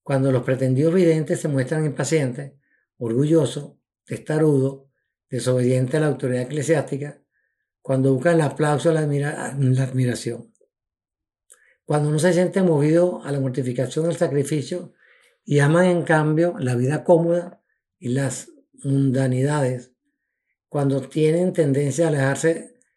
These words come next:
de caminos trillados y manifiestan cierta ansia de extraordinario y aman divulgar las comunicaciones que han tenido.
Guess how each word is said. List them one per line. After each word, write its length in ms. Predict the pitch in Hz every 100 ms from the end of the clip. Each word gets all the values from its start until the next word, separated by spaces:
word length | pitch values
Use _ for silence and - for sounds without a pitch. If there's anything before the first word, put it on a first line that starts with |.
| _ _
de 140 | 139 123
caminos 420 | 131 135 156 143
trillados 480 | 185 175 165 156 160
y 40 |
manifiestan 680 | 139 131 127 135 131 165 139
cierta 440 | - 151 117 160
ansia 460 | 160 151 139 160 156
de 360 | 143 120 - _ _ _ _
extraordinario 1200 | 160 135 - 151 139 131 127 135 147 156 165 - _ _ _ _ _ _ _ _
y 200 | 160 147
aman 500 | 143 147 160 170 160
divulgar 680 | 139 127 123 117 139 135 151
las 120 | 160
comunicaciones 640 | 143 131 127 - 127 139
que 60 | 127
han 120 | 117
tenido. 420 | 123 113 101 -